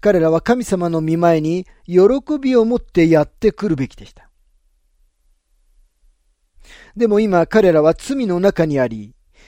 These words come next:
神様に逆らっていて、神様に背を向けているので、彼らは断食をし、主の御前で清めの集会に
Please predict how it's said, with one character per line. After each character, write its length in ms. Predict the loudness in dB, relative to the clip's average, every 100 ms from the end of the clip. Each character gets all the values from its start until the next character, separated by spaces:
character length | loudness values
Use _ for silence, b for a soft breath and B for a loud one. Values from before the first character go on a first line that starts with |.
| b -6
神 200 | -4 -2
様 280 | -2 -2 -2
に 100 | -4
逆 340 | -6 -2 2
ら 100 | 2
っ 20 |
て 180 | 0 -4
い 100 | -8
て、 340 | -8 -14 -14 -18 _ _ _
神 240 | -8 -6 -6
様 320 | -4 -4 -4
に 140 | -6
背 240 | -6 -2 0
を 100 | 0
向 160 | -4
け 180 | -2 -2
て 200 | 2 2
い 80 | 0
る 80 | -4
の 140 | -8
で、 240 | -10 -16 _ _ _ _ _
彼 220 | 0 2
ら 120 | 2
は 100 | 2
断 260 | 2 0 -2
食 300 | -6 -6 -6
を 80 | -6
し、 360 | -6 -10 -10 -14 _ _
主 280 | -16 -8 -4
の 160 | -2 -2
御 160 | -2
前 240 | 0 0 0
で 280 | -2 -6 -14 _ -20
清 300 | -12 -6 -4
め 140 | -4 -4
の 140 | -4
集 280 | -4 -6 -8
会 280 | -2 0 0
に 180 | -4